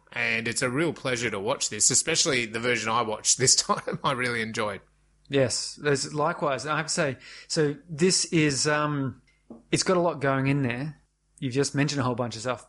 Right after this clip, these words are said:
Speaker 2: but we like to ask the question, is it hope, warning, or experiment?
Speaker 1: Yeah, it's a hard one, this, I reckon. I did have trouble answering, and I'd love to know your thoughts out there in podcast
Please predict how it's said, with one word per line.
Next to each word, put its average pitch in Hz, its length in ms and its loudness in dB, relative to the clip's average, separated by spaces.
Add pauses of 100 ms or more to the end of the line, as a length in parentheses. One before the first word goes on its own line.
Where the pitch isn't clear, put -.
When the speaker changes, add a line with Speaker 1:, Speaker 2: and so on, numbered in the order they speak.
Speaker 2:
but 135 400 -4 (420)
we 147 180 2
like 185 240 0
to 147 100 -2
ask 135 360 -2
the 135 80 -4
question, 127 400 0
is 127 140 -4
it 120 80 -4
hope, 180 420 -2
warning, 165 680 2 (460)
or 180 120 2
experiment? 120 720 -2 (580)
Speaker 1:
Yeah, 160 180 -2
it's 151 140 0
a - 20 0
hard 160 260 0
one, 143 200 2
this, 127 360 2
I 117 120 0
reckon. 135 320 -2
I 131 100 0
did 156 280 -2
have 143 480 -6 (200)
trouble 151 460 -2
answering, 127 480 0
and 107 80 0
I'd 110 180 -2
love 139 320 -2
to 147 100 2
know 143 140 2
your 127 400 2
thoughts 117 460 -2
out 110 260 -4
there 110 240 0
in 104 260 -6
podcast - 1040 2